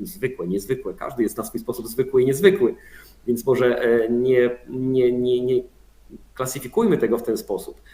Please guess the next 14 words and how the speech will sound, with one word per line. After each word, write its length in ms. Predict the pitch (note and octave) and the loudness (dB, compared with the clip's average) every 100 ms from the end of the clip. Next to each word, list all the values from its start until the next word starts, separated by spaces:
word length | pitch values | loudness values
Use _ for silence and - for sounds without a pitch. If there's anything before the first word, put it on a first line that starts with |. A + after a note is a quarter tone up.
| - - - | -20 -20 -6
ale 180 | C3+ D3+ | 0 2
mamy 280 | D#3+ D#3+ D#3+ | 4 4 4
również 260 | D3+ D3+ - | 2 0 -2
aplikacje 580 | C#3 C#3+ C#3+ D#3 - C#3 | -4 -4 -4 -2 0 -2
oparte 320 | C#3 C3+ C#3 | 0 -2 -2
na 60 | |
technologii 440 | A#2+ A#2+ C3 C#3 C3 | -4 -4 -2 -2 -4
rzeczywistości 600 | B2 B2 A#2 C#3 C3+ C3+ | -6 -10 -6 -4 -2 2
rozszerzonej, 800 | B2+ B2+ B2+ B2 B2 A2+ F2+ - - _ - | 2 2 -2 2 2 2 0 -4 -12 _ -6
technologii 520 | B2 C3+ B2+ B2+ A#2+ | -2 4 6 4 -2
gier 340 | A2 C3 A#2+ | 2 4 4
do 120 | A2 A2+ | 2 2
weryfikacji 800 | A#2+ A#2+ A#2+ C3 B2+ - C3+ - | 2 2 0 -2 -2 -4 -8 -8
aplikacji, 840 | B2 - B2 C3+ C3+ - - F#2 | -10 -8 -8 -2 -2 -2 -8 -12